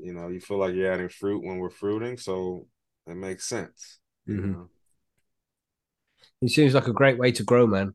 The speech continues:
Speaker 2: And you've definitely got this shit nailed. How long have you been growing in a, a raised bed now?
Speaker 1: Oh, no. So the big raised beds, I switched over to those. Um, no, well, I had my hundred gallon round. That, my oldest one,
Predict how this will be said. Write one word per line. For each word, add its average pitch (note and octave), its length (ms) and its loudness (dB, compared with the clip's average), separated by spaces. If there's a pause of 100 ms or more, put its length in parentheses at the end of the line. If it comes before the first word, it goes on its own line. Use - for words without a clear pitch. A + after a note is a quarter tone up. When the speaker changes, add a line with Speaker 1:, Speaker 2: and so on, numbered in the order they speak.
Speaker 2:
And G#2 240 -4
you've B2 200 2
definitely A2 340 2
got G2+ 200 0
this G2+ 140 -2
shit F2+ 300 -4
nailed. G2+ 500 0
How B2+ 100 4
long D3+ 180 6
have C#3 40 8
you C3 60 4
been C3 160 6
growing C#3+ 300 10
in G#2+ 140 6
a, G2+ 300 2
a G#2 80 -4
raised G2+ 320 -2
bed G2+ 200 -2
now? F#2+ 220 -2 (1600)
Speaker 1:
Oh, D3+ 120 4
no. C#3 240 -2 (100)
So D3 220 2
the C3+ 80 0
big D#3 280 2
raised D#3+ 400 0
beds, D3+ 420 0
I C#3+ 100 0
switched D#3 480 0
over C#3 380 2
to C3+ 240 -2
those. B2+ 640 2
Um, A2 500 -10
no, C#3 300 0
well, A#2+ 280 0
I A2+ 80 -4
had A#2 160 -2
my A2 160 -6
hundred G#2+ 380 -8
gallon G#2 340 -2
round. G2 520 -4 (220)
That, A#2+ 360 2
my A2+ 160 -4
oldest A#2 480 0
one, A2 560 -6